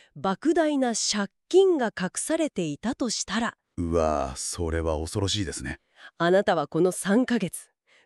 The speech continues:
Speaker 1: という信じられないほど短いカウントダウンの中で、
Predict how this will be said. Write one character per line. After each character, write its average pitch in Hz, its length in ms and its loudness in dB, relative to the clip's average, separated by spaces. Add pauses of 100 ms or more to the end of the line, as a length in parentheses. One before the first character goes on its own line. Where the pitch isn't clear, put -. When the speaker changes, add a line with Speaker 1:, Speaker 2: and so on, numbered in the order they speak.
Speaker 1:
と 185 120 4
い 180 120 4
う 175 60 2
信 202 280 2
じ 226 120 2
ら 226 100 6
れ 233 120 6
な 233 120 4
い 226 60 4
ほ 220 120 4
ど 214 120 6
短 214 420 2
い 294 80 -2
カ 214 200 2
ウ 247 60 6
ン 285 60 2
ト 311 100 2
ダ 302 140 4
ウ 320 120 2
ン 277 60 4
の 220 100 6
中 226 260 4
で、 190 120 4